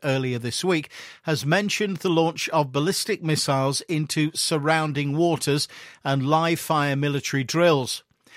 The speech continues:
Such activity could see significant movement in equities markets and thus currency, as investors switch their book to safe havens and seek opportunities from the teetering conflict.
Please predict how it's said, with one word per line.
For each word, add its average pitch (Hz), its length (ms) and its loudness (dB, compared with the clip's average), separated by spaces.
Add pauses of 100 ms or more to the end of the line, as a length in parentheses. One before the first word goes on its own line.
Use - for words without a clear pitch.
(160)
Such - 340 -2
activity 202 560 0
could 196 260 0
see 165 240 0
significant 160 720 -2
movement 156 500 0
in 143 180 -4
equities 147 480 -4
markets 135 480 0 (340)
and 156 200 -2
thus 139 240 0
currency, 139 640 0 (140)
as 135 240 -2
investors 139 520 -2
switch - 380 -4
their 135 180 2
book 208 360 0
to 170 100 -6
safe - 440 -2
havens 143 520 0 (340)
and 156 240 -2
seek 190 320 0
opportunities 156 1000 0
from 156 240 -4
the 160 80 -2
teetering 131 560 -2
conflict. 131 640 -2